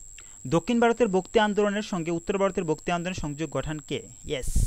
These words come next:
তো সেটা তো তোমরা already করেছো, আমি বলে দিয়েছি already। তো এই ক্ষেত্রে যাতে কারোর ভুল না হয়, যদি এরকম কোশ্চেন আসে তোমরা করতে পারবে তো নাকি?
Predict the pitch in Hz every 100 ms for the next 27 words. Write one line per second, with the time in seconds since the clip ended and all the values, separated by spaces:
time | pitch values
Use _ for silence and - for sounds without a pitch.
0 | - - - 143 143 139 147 156 151 151
1 | 156 - 175 175 - 185 - - - -
2 | 143 147 135 151 165 160 165 147 143 180
3 | 240 - - - - - - - - 143
4 | 185 175 180 185 170 160 156 147 139 131
5 | 120 117 117 170 160 165 202 185 180 202
6 | 175 180 190 185 185 170 185 180 165 202
7 | 214 208 220 123